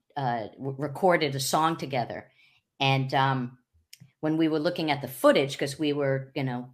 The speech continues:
gonna put it together, um, we, <laughs> we, we, every time, um, you know, everybody was kind of, uh, in the room, like,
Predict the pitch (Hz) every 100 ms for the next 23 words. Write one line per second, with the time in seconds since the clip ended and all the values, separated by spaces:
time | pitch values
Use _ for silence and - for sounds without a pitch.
0 | - 131 123 127 _ _ - 135 135 135
1 | 226 208 135 139 - _ _ _ _ 147
2 | 139 139 139 131 - _ _ 151 175 165
3 | - - - 147 - - - - - -
4 | _ - - - - - 180 190 180 180
5 | - 180 170 156 - _ _ _ _ _
6 | _ _ 214 220 254 247 - 196 190 190
7 | 185 - - - 147 147 143 139 - -
8 | - - _ 180 160 - 202 233 208 196
9 | 165 - 180 165 156 139 139 135 175 175
10 | 160 156 160 156 135